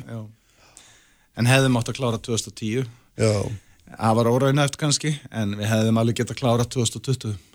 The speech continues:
Speaker 1: Mest allt, myndi ég
Speaker 2: Já.
Speaker 1: segja, ef það hefði bara verið alvöru peningur í þetta allan tímann.
Speaker 2: Já, hann var náttúrulega til.
Speaker 1: Hann var til, en það var jú hrun.
Speaker 2: <laughs> Jú, jú, það var í svokallað hrun, eins og sagt er. Hérna, já, þannig að þú ert nú svona bara...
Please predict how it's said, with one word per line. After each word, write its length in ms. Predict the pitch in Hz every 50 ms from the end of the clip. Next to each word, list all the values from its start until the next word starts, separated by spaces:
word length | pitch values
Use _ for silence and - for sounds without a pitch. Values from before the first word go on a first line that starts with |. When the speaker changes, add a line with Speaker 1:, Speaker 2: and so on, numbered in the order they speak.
| _ _ _
Speaker 1:
Mest 280 | 113 113 120 - - -
allt, 260 | 113 - - - - -
myndi 240 | 113 107 104 117 107
ég 80 | 107
Speaker 2:
Já. 60 | 104 101
Speaker 1:
segja, 200 | - 113 107 92 -
ef 160 | 104 107 107
það 140 | 110 110 113
hefði 140 | 117 113 107
bara 140 | 117 117 117 113
verið 120 | 113 113
alvöru 220 | 120 120 120 110 -
peningur 360 | - 120 117 117 113 123 117
í 40 | 117
þetta 160 | 107 113 117
allan 200 | 113 113 113 113
tímann. 240 | - 113 113 104 101 -
Speaker 2:
Já, 140 | - 113 113 113
hann 200 | 127 147 135 127
var 200 | 143 131 117 104
náttúrulega 280 | 101 85 90 92 80
til. 280 | - - 113 - - - - - - _ _ _ _ -
Speaker 1:
Hann 100 | 117 120
var 80 | 117 120
til, 220 | - 123 113 113 - - - -
en 160 | 123 120 117
það 260 | 110 - - 135 120 131
var 80 | 131 135
jú 120 | 143 135 131
hrun. 240 | 135 135 123 131 135 - - - - _ -
Speaker 2:
<laughs> 380 | 117 - 156 147 - 90 123 123
Jú, 100 | 117 117 117 113 113
jú, 140 | 113 117 117
það 140 | 107 110 104 104
var 120 | 101 95
í 40 | 95
svokallað 600 | - 117 110 107 - - 98 92 98 98 101 95
hrun, 240 | 104 107 107 110 110
eins 120 | 117 101 110
og 80 | 101 113
sagt 180 | 123 123 - - 135
er. 80 | - - - - - - - - - - - -
Hérna, 520 | - 120 123 117 113 101 117 120 120 120 117 - -
já, 180 | - 104 113 113 110
þannig 220 | 104 113 110 120 117
að 60 | 101
þú 100 | 120 139
ert 100 | 143 147
nú 60 | 143 117
svona 160 | 127 147 139 -
bara... 180 | 143 139 139